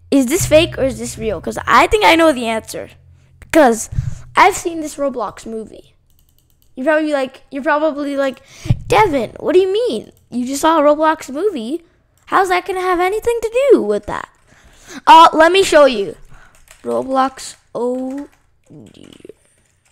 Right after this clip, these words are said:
If you look at this, that is Jenna. That is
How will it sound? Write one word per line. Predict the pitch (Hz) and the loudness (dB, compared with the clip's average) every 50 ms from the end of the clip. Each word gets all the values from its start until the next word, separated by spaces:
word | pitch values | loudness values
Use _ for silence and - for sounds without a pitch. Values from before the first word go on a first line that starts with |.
| _ _ _ _ _ _ _ _ _ _ _ _ _ _ _ _ _ _ _ _ _ - - - _ _ _ _ _ - - _ _ _ _ _ _ _ _ _ _ _ _ _ _ - | _ _ _ _ _ _ _ _ _ _ _ _ _ _ _ _ _ _ _ _ _ -20 -20 -20 _ _ _ _ _ -20 -20 _ _ _ _ _ _ _ _ _ _ _ _ _ _ -16
If | 247 - - | -14 -10 -6
you | 254 | -4
look | 240 285 285 427 | -4 -4 -4 -6
at | 440 - - | -8 -6 -2
this, | 311 294 269 311 - - - - - - _ _ _ _ _ _ _ _ _ _ _ _ _ - | 0 0 0 0 -2 -8 -14 -16 -18 -20 _ _ _ _ _ _ _ _ _ _ _ _ _ -8
that | 220 220 226 233 220 214 208 - | -2 2 4 4 4 4 2 0
is | - 220 220 220 220 220 - - - - - - - | -2 -2 0 0 0 -2 -4 -10 -18 -20 -20 -20 -20
Jenna. | - - 233 220 240 269 254 254 247 233 220 208 190 151 98 - - _ _ _ _ _ _ _ _ - | -18 -14 -4 0 2 4 4 4 4 2 0 -2 -4 -6 -8 -12 -16 _ _ _ _ _ _ _ _ -20
That | 196 202 226 247 262 285 285 269 - - - - - _ _ _ _ _ - | -8 -2 2 4 6 6 6 4 0 -6 -16 -16 -18 _ _ _ _ _ -4
is | 226 240 240 247 240 202 | -4 -2 -2 -4 -6 -8